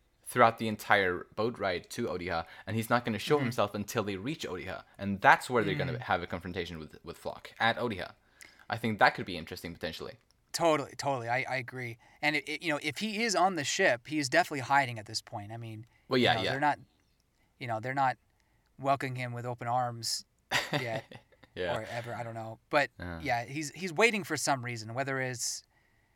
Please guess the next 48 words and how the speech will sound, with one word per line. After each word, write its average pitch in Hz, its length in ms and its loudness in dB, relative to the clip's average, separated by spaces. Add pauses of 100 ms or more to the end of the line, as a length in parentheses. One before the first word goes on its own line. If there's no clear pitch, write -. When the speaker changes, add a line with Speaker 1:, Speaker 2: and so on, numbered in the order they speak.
(200)
Speaker 2:
you 120 80 -8
know, 117 120 -2
he 117 80 -6
doesn't 123 180 -8
think 120 100 -10
the 110 60 -16
timing's 123 380 -6
right, 117 300 -2
<laughs> - 20 -12
maybe 127 200 -8
he's 120 140 -4
struggling 123 360 -4
to 123 80 -8
get 120 160 -4
up, 123 180 -2
<laughs> - 60 -10
I 127 180 -4
don't 135 140 -10
know. - 200 -16 (520)
Speaker 1:
Right. 80 280 -4 (160)
Speaker 2:
But, 139 360 2 (180)
um, 123 640 2 (320)
I 147 80 0
think, 175 240 -4
I 156 60 -2
think 175 220 -6
you 151 140 -6
make 135 140 -6
a 127 40 -6
good 123 200 -8
point 120 340 -8
that 113 200 -6
it 127 100 -12
could, 139 220 -6 (260)
that 147 180 0
confrontation 131 560 -4
could 127 140 -10
happen, 120 480 -6 (280)
not 143 100 -2
necessarily 135 500 -2 (520)
out 135 100 4
in 131 60 -4
the 131 80 -6
open 120 200 -8
sea, 120 320 -4
but 113 340 -10
in 120 300 -10
Odiha. 110 440 -12